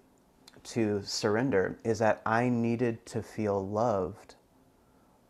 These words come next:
by the people who I was surrendering to.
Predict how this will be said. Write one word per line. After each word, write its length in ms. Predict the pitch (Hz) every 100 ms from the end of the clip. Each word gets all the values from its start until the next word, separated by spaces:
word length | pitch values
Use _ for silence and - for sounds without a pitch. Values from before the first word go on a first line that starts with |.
| _
by 280 | 110 110 107
the 120 | 104
people 720 | 98 - 117 113 101 95 95 - _ _ _ _
who 220 | - 113
I 100 | 101
was 140 | 98 95
surrendering 500 | - 98 98 98 90
to. 260 | - 127